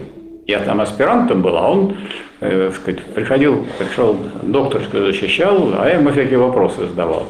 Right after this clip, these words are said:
А он, значит, очень заинтересовался, что такие вопросы ему задают. А он, э, то же самое, у него никогда не было, сказать, он никогда не имел дела с наукой логики. И я его забивал очень,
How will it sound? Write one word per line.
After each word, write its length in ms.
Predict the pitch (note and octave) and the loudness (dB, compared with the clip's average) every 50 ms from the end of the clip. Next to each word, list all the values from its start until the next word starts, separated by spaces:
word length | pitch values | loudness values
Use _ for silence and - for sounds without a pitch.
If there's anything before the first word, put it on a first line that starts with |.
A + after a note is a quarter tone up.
| - | -6
А 160 | - - B2+ | -2 0 2
он, 260 | D#3 F#3 F#3 D3+ B2+ B2 | 2 2 2 2 2 2
значит, 340 | A2+ A2 G#2+ - - - | 2 0 -2 -4 -4 -2
очень 260 | A2+ G#2 G2 - G2 G2 | -2 -2 0 0 0 0
заинтересовался, 800 | G2 A#2 A2+ G#2+ - B2+ B2+ B2+ C3 D#3+ D#3 B2+ G2 - G#2+ G2 | 2 2 0 2 2 2 2 2 2 2 2 2 2 0 -2 -2
что 160 | - - A#2 G#2+ | 0 0 0 0
такие 240 | A#2 A#2 B2 B2 A#2 | 0 0 2 2 2
вопросы 400 | B2+ B2+ - A2+ F#2 - - - | 2 2 2 0 0 -2 -4 -6
ему 100 | G2+ F#2 | -6 -4
задают. 400 | F2+ F2+ F2+ F#2+ G2 F#2 - - - - - - - - - - - - - - - - - | -4 -2 -2 -4 -6 -6 -8 -12 -16 -18 -18 -18 -16 -16 -16 -16 -16 -18 -18 -20 -20 -8 -2
А 200 | A2+ A2 G#2 G2+ | 0 2 4 4
он, 320 | G#2 A2+ B2 C3+ C#3+ C#3 | 4 4 4 4 4 4
э, 540 | C#3 B2 A#2 A2 G#2 G2+ G2 G2 F#2+ - - - - - - - - - - _ _ - - - - - - - - - - - - - | 4 4 4 4 2 2 2 2 0 -2 -4 -8 -10 -16 -20 -20 -20 -20 -20 _ _ -20 -20 -20 -20 -20 -20 -20 -20 -20 -20 -18 -6 -2
то 140 | - G#2 G#2+ | 0 2 2
же 80 | A2+ | 2
самое, 500 | G#2+ - - A2 G#2+ G#2+ G#2 G2+ G2 G2+ | 0 0 0 2 2 2 2 0 0 0
у 140 | G2 F#2+ F#2 | 0 2 2
него 140 | F#2 G2 G2 | 2 2 2
никогда 360 | F#2+ G2 G2 G#2+ G#2 G2+ G2+ | 0 0 0 0 0 2 2
не 160 | G#2 G#2 G2+ | 2 2 0
было, 380 | F#2+ F#2+ G2 G2 G2 F#2 F2+ - - - - - - - - - - _ _ _ _ | 0 2 2 2 2 2 0 -4 -8 -16 -20 -20 -20 -20 -20 -20 -20 _ _ _ _
сказать, 240 | _ - G2+ F2+ F2+ | _ -6 -4 -2 0
он 140 | G#2 G2 F#2+ | 0 0 0
никогда 420 | G#2 G#2 G2 G#2+ G#2 G2+ A2+ A#2 | 0 0 0 0 0 2 2 4
не 140 | B2 B2 A#2 | 4 4 4
имел 260 | A2 A2+ A2+ A2 G#2 | 4 2 2 2 2
дела 320 | F#2 A2 C3+ D3+ D3 A#2+ F#2+ | 2 2 2 2 2 2 0
с 100 | - - | 0 -2
наукой 300 | G2+ G2+ G#2 G2+ A#2 A#2 | 0 0 0 2 2 2
логики. 400 | A2+ F#2 D#2+ D#2 - - - A2 | 2 2 2 0 -2 -6 -4 -2
И 180 | G2 F#2+ G#2 | 0 2 2
я 180 | G#2 B2 C3+ D3 | 2 2 2 2
его 240 | D3+ D3 C#3 C3+ A2+ | 2 2 2 2 2
забивал 520 | A#2+ B2 B2+ B2 A#2+ B2+ C3+ C3 B2 A#2+ | 2 2 2 4 4 4 4 4 4 2
очень, 400 | A2+ A2+ - A#2+ A#2 A2+ - - | 2 0 -2 -6 -6 -6 -8 -10